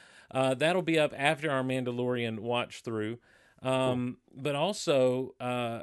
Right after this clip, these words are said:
Speaker 1: as we have been just kind of plugging along in that, you guys do sales about every two weeks. And
Speaker 2: Yeah, we do, do, uh, what we call our cantina sales every couple of weeks. We use Zoom to do that. So you get to actually see people, get to know 'em, things like that. So it's really cool. It's been a,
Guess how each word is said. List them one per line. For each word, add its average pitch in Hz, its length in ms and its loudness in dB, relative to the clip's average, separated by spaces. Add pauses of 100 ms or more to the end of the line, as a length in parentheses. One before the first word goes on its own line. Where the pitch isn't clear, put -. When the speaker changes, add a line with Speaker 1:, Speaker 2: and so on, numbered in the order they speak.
Speaker 1:
as 120 240 -6
we 120 220 -4
have 113 240 -6
been 120 260 -4
just 113 220 -8
kind 123 280 -4
of 104 240 -6
plugging 135 360 -4
along 120 380 -2
in 113 120 -4
that, 104 380 -4 (460)
you 135 120 -6
guys 135 300 2
do 131 140 -4
sales 139 480 0
about 123 200 0
every 123 220 0
two 123 220 -6
weeks. - 680 -6 (180)
And 120 160 -6
Speaker 2:
Yeah, 110 180 0
we 202 60 -2
do, 202 260 -6 (420)
do, 170 280 -6
uh, 120 180 -4
what 151 140 -4
we 151 80 -6
call 139 180 -4
our 113 120 -4
cantina 131 520 -10
sales 120 360 -6
every 110 180 -8
couple 104 280 -10
of 92 100 -16
weeks. 123 500 -12 (180)
We 113 120 -8
use 123 260 -4
Zoom 113 500 -8
to 98 120 -18
do 95 260 -12
that. 85 320 -12
So 92 300 -10
you 95 120 -12
get 117 180 -10
to - 140 -10
actually 110 260 -10
see 131 240 -12
people, 123 340 -10
get 101 180 -12
to 98 80 -16
know 110 340 -10
'em, 110 120 -10
things 104 260 -12
like 101 220 -10
that. 98 360 -12
So 85 240 -16
it's 143 200 -12
really 110 400 -6
cool. 90 260 -14
It's 98 100 -18
been 151 140 -8
a, 120 120 -10